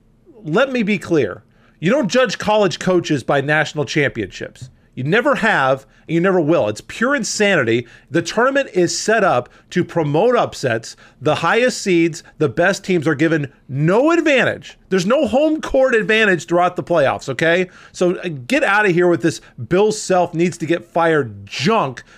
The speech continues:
that I've seen on Facebook and Twitter. It's the stupidest stuff I've ever heard of, and I, I'm really tired of looking at it for now five, ten years of, "Oh, he always underperforms in the postseason."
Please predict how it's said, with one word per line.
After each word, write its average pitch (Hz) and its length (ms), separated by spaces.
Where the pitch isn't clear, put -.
that 170 100
I've 160 160
seen 208 300
on 165 180
Facebook 185 640
and 131 100
Twitter. 165 240
It's 139 140
the 156 100
stupidest - 840
stuff 180 260
I've 147 140
ever 131 180
heard 139 240
of, 107 180
and 165 80
I, 170 400
I'm 175 200
really 254 240
tired 151 320
of 117 120
looking 127 320
at 104 200
it 101 100
for 151 180
now 143 280
five, 170 500
ten 190 360
years 135 400
of, 143 120
"Oh, 160 300
he 127 200
always 156 320
underperforms 156 600
in 151 80
the 123 80
postseason." 175 880